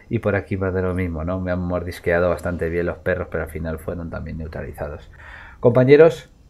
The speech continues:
tuvimos que dar todo lo de nuestra parte debido a los pocos números que éramos contra todos los que son de la costa del vampiro, pero al final conseguimos alzarnos con la victoria. Os meteré un poquito de lore también en la descripción del vídeo, más sobre esta gente.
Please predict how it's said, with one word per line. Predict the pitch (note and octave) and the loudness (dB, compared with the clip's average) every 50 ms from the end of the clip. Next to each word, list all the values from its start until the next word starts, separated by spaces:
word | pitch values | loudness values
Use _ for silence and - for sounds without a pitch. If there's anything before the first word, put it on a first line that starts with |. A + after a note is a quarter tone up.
| _ _ _ _ _ _ _ _ _ | _ _ _ _ _ _ _ _ _
tuvimos | - G#2+ G2+ A#2 B2 B2+ C3+ C#3 | -4 -2 0 2 4 4 4 4
que | C#3 - C3 A#2+ | 4 4 6 6
dar | B2 B2 A#2+ A#2 A2 G#2+ | 8 6 6 4 2 2
todo | G#2+ B2 A#2+ A#2 A#2 A2+ A2 A2 G#2+ G#2+ G#2 | 4 6 8 8 8 8 6 6 6 4 4
lo | G#2 G#2+ G#2+ G#2 | 4 4 4 4
de | G2+ G#2 G2+ | 2 2 0
nuestra | G#2 G#2 - G#2+ G2+ | -2 -2 -4 -4 0
parte | - G#2+ A2 A2+ - C3+ C3+ B2 | 0 0 0 0 0 0 0 0
debido | G#2 F#2 F2+ F#2+ G2 F#2+ G2 F#2 | -2 -2 -2 -2 -2 -2 0 0
a | F2+ F2 F2 E2+ D#2 D#2 E2 | -2 -2 -4 -4 -6 -6 -8
los | F2 - | -8 -8
pocos | - - G#2+ G2 - G2+ G2 F#2+ | -4 -2 -2 -2 0 -2 -2 -2
números | G2 G2+ G2 G2+ F#2 F#2+ F#2 - | -4 -4 -4 -4 -4 -6 -8 -6
que | - G#2 | -4 -2
éramos | G2 G#2 A2 A#2 B2+ C3+ C3+ - | 0 2 2 2 2 0 -2 -4
contra | - - F#2+ F2 - F2+ F2 F2 | -10 -12 -12 -10 -8 -10 -6 -4
todos | G2 G2 F#2+ F#2 | -2 -2 -2 -2
los | F#2 - | -4 -6
que | - - - F#2+ F#2 F2+ F2 E2 | -8 -4 -2 -2 -2 -2 -2 -4
son | - G#2 G#2 G2+ F#2+ | -4 -4 -2 -2 -2
de | F#2 F2+ | -2 -4
la | F2 | -2
costa | - - F#2 - - | -4 -4 -4 -2 -2
del | F2+ E2+ | -2 -2
vampiro, | E2 D#2+ D#2+ D#2+ - A2 B2 C3+ C#3 C#3 | -2 -6 -6 -4 -2 0 0 0 0 -2
pero | - - G2+ | -2 -2 -2
al | F#2+ - | 0 -2
final | G2+ F#2 G2 G2+ G2+ G2+ | -4 -2 -2 -2 -2 -2
conseguimos | G#2 F#2+ - G2 F#2+ F#2+ F#2 F#2 F#2 - | -6 -6 -6 -4 -4 -2 -4 -4 -4 -6
alzarnos | - F2 - F#2+ F2+ E2+ E2+ | -8 -8 -6 -8 -8 -8 -10
con | - - F2 | -10 -10 -8
la | E2 | -8
victoria. | E2 E2 - - F2+ E2 G#2+ - | -10 -10 -12 -12 -10 -10 -10 -10
Os | - - | -6 -4
meteré | G#2 A2 G#2+ A#2 A#2 | -4 -2 0 2 2
un | B2 A#2+ | 2 2
poquito | B2+ A#2+ B2+ A#2 B2 | 2 2 2 4 4
de | A#2+ A#2 A#2 | 4 4 4
lore | A#2+ A#2 A#2 A2+ | 4 4 4 4
también | G#2+ A2 A2 A2 G#2+ G#2 G#2 G2+ G2+ | 2 2 0 0 0 0 -2 -2 -4
en | G2 G2 | -4 -4
la | G2 | -4
descripción | G2 F#2+ - G2+ G2+ - G2 F#2 | -4 -4 -6 -8 -8 -8 -8 -6
del | F2+ E2+ | -6 -4
vídeo, | E2+ G2+ A#2 A#2+ B2+ A#2+ | -4 -2 0 2 2 2
más | F#2+ G2+ G#2+ A#2+ A#2 | 2 0 -2 -2 -4
sobre | - - F2+ F2 E2+ | -8 -10 -8 -8 -8
esta | - - E2+ | -8 -10 -8
gente. | - - G#2+ A2 A2+ - D#3 E3+ - | -6 -4 -4 -2 0 0 0 0 -2